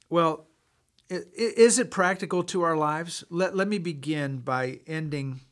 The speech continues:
uh, you know, or let, let me <laughs> begin by answering that question with, by asking a question. So the question is this, what kind of salvation does the gospel give us?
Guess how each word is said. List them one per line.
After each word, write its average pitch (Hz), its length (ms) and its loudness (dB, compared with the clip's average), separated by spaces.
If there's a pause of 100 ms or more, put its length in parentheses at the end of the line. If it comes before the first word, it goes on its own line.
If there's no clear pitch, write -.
(960)
uh, - 260 -10 (300)
you 156 140 -8
know, 139 160 -14 (760)
or 151 160 -10
let, 180 240 -4
let 196 160 0
me 208 80 0
<laughs> 139 200 -2
begin 175 220 0
by 143 180 2
answering 156 540 -4
that 117 260 -6
question 135 400 -6
with, 165 240 -2 (120)
by 139 240 -4
asking 156 400 -6
a 110 40 -10
question. 107 400 -12
So 123 340 -6 (560)
the - 80 -20
question 196 320 -2
is 143 80 -2
this, 143 180 -2
what 165 300 0
kind 156 540 -6 (280)
of 143 80 -4
salvation 139 600 -2
does 120 120 -6
the 123 80 -8
gospel 120 540 -8 (100)
give 117 220 -6
us? - 340 -12